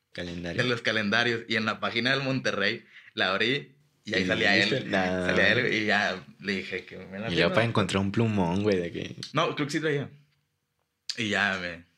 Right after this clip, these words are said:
Speaker 2: me la firmó. Yo estaba madre el vato.
Speaker 1: Es que antes no, no, no era igual de fácil que ahorita el pinche celular, güey.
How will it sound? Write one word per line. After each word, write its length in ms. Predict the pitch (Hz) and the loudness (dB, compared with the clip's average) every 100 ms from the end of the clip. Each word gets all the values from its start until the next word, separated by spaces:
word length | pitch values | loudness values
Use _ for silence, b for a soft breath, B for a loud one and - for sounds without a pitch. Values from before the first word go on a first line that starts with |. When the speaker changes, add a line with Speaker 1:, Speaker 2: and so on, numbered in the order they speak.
| _ _ | _ _
Speaker 2:
me 60 | 98 | -8
la 100 | 90 | -6
firmó. 220 | 92 85 - 90 | -8 -10 -8 -6
Yo 80 | |
estaba 240 | 92 98 95 | -4 -2 0
madre 260 | 98 92 92 | 0 0 0
el 80 | |
vato. 260 | 92 82 - | 0 -4 -2
Speaker 1:
Es 140 | 95 - | -2 2
que 80 | |
antes 200 | 98 104 | 2 2
no, 380 | 110 107 107 110 | 2 2 2 2
no, 180 | 113 107 110 | 2 2 2
no 200 | 104 104 | 2 0
era 240 | 107 117 120 | 4 4 4
igual 340 | 110 101 92 | 2 2 2
de 100 | 101 | 2
fácil 340 | 113 107 113 110 | 0 -2 -2 -2
que 80 | 98 | -2
ahorita 220 | 92 104 | 0 -4
el 80 | 98 | -4
pinche 200 | 101 110 | -4 -2
celular, 340 | 117 101 90 | -2 0 0
güey. 300 | 98 101 | -2 -4